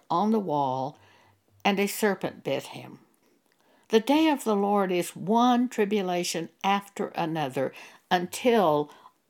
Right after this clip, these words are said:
all of the fourteen appointed tribulations, which are shown us in Revelation eight through sixteen,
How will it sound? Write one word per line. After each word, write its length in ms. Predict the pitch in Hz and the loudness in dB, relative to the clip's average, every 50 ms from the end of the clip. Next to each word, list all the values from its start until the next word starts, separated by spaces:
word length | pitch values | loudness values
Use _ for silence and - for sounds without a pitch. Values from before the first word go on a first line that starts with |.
| _ _ _ | _ _ _
all 480 | 190 214 226 240 254 269 262 247 - - | 6 6 8 8 8 6 6 4 4 2
of 200 | 170 165 220 - | 0 0 0 -2
the 80 | 165 156 | -6 -8
fourteen 1300 | - - - 214 226 240 247 - - - _ _ - - 220 226 214 208 196 190 190 196 196 175 147 - - _ _ | -8 -4 2 4 6 6 4 2 -4 -12 _ _ -4 0 0 2 2 0 0 0 -2 -2 -4 -4 -6 -10 -14 _ _
appointed 720 | 151 151 - - - 190 196 214 214 214 220 214 175 185 - | -6 -4 -4 -6 -2 0 2 2 2 0 -2 -4 -6 -6 -8
tribulations, 1000 | - - 175 170 165 165 175 160 147 147 147 139 - - 143 139 143 - - - - - - - _ _ | -4 -4 -4 -2 -2 -2 -2 0 0 -2 -2 -2 -4 -6 -6 -8 -8 -10 -12 -14 -16 -20 -20 -20 _ _
which 200 | - 160 156 - | -4 -2 0 0
are 80 | 170 156 | -2 0
shown 380 | - - - 208 214 214 202 | 0 -2 0 0 0 0 0
us 260 | 175 160 165 165 - | 0 0 -2 -2 0
in 180 | 165 151 135 123 | -2 -2 -2 -2
Revelation 760 | 147 165 165 190 214 202 180 151 147 170 - - 151 151 - - - | 0 0 2 2 2 0 0 0 0 -2 -2 -4 -6 -8 -8 -4 0
eight 300 | 170 165 180 - - - | 0 0 0 0 -6 -8
through 200 | - 196 196 202 | -4 -4 -4 -4
sixteen, 840 | - - 196 175 175 - - - - 180 - 170 135 123 123 131 | -4 -4 -4 -4 -4 -8 -14 -8 -6 -6 -4 -4 -4 -4 -6 -8